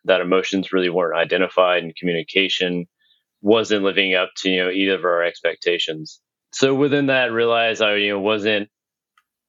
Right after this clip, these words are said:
feeling as happy or satisfied in relationships. My partners weren't feeling or,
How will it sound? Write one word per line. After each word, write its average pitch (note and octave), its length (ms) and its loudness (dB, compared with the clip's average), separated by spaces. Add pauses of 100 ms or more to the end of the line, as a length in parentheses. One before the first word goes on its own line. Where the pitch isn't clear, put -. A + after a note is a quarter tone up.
(560)
feeling C3 320 2
as G2+ 120 -4
happy G#2 340 0
or F#2+ 100 -2
satisfied F#2+ 520 2
in F#2+ 60 -2
relationships. F#2 640 0
My F2 140 0
partners F#2 360 -2
weren't F2 200 -2
feeling F2 300 0
or, E2+ 200 -2